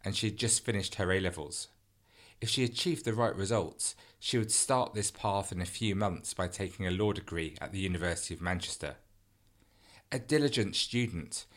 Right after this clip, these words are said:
Keisha had worked incredibly hard for her exams. When they were completed, she posted on Facebook that she was now free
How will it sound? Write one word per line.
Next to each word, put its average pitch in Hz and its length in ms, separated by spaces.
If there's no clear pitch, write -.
Keisha 135 320
had 107 140
worked 107 240
incredibly 104 640
hard 95 340
for - 120
her 90 140
exams. 85 640
When 147 160
they 170 80
were 139 80
completed, 113 760
she - 160
posted 131 400
on 117 120
Facebook 117 600
that - 180
she - 120
was 104 180
now 110 200
free 104 580